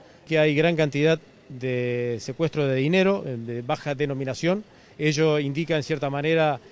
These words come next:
el comercio de, al menudeo de estas sustancias. Eh, hay un arma de fuego, hay municiones, hay balanzas, balanzas, o sea que, eh, tenemos constancias que los paquetitos que vendían eran preparados acá.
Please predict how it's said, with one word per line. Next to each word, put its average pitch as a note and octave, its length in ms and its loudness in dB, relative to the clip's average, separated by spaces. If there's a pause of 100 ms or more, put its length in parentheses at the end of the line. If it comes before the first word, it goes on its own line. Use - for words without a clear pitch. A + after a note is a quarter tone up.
(140)
el C#3+ 140 -2
comercio D#3+ 560 2
de, C3+ 300 0
al C3 160 -2
menudeo C#3+ 480 2
de D3 80 0
estas C3+ 220 -6
sustancias. F3+ 580 -6 (880)
Eh, C#3+ 560 2
hay C#3+ 160 0
un D#3 140 2
arma D#3 360 4
de D3 100 0
fuego, G3 380 4
hay D#3+ 120 6
municiones, F#3 880 0
hay C#3+ 180 0
balanzas, E3+ 840 4
balanzas, D#3 380 0
o D3+ 60 -2
sea C3+ 160 -4
que, C#3 160 0
eh, A#2 60 -8 (500)
tenemos D#3+ 260 -2
constancias E3+ 720 -2 (360)
que C3+ 200 0
los C3 260 -4
paquetitos D#3+ 760 0
que B2+ 260 -2
vendían E3 460 4
eran D#3 240 2
preparados D3 500 2
acá. E3 300 0